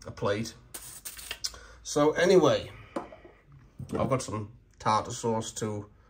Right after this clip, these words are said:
have with it too. This is what it's supposed to look like. And that's what it actually looks like. I mean, it's quite the resemblance, isn't it? I might use that for the, uh,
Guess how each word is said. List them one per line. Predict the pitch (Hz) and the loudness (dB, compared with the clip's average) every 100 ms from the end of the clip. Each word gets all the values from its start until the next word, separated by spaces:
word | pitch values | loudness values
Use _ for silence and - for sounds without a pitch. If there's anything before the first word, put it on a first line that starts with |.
| _ _ _ - | _ _ _ -6
have | 107 113 | -4 -4
with | 110 110 | -4 -6
it | - | -8
too. | - 107 113 - - _ - - - - - - - - - - | -6 -4 -6 -12 -20 _ -20 -20 0 2 2 -4 -14 -20 -20 -12
This | 113 160 - | 0 0 4
is | 135 156 160 - - - - | 8 8 6 2 -2 -8 -6
what | 110 101 | -4 -4
it's | - - | -6 -8
supposed | - 139 131 | 0 0 0
to | 92 | -6
look | 95 - | -8 -4
like. | 98 135 - - - - _ - - _ _ - - - - - - | -2 -2 -4 -12 -18 -20 _ -20 -20 _ _ -20 -20 -20 -20 -20 -16
And | - - | -10 -10
that's | - - | -8 -6
what | 131 | 0
it | |
actually | 147 156 196 180 | 0 0 0 2
looks | 151 143 - | 2 0 -2
like. | 123 92 - - - _ _ - - _ _ _ _ _ _ _ _ - - _ - - 135 | 0 0 -2 -12 -20 _ _ -20 -20 _ _ _ _ _ _ _ _ -20 -20 _ -20 -10 0
I | |
mean, | 135 | 2
it's | 139 - | 2 0
quite | - 156 - | 4 4 4
the | 110 | 2
resemblance, | 113 117 120 131 147 135 131 | 2 4 4 4 4 2 0
isn't | 127 139 | 2 2
it? | 139 - _ _ _ _ _ _ - - - - | 0 -4 _ _ _ _ _ _ -20 -20 -20 -6
I | 131 | 0
might | 131 | 2
use | 113 113 | 2 0
that | - 104 | -2 -6
for | - 120 107 107 | -2 0 2 2
the, | 110 107 107 | 0 -2 -2
uh, | 101 101 107 | 0 0 -2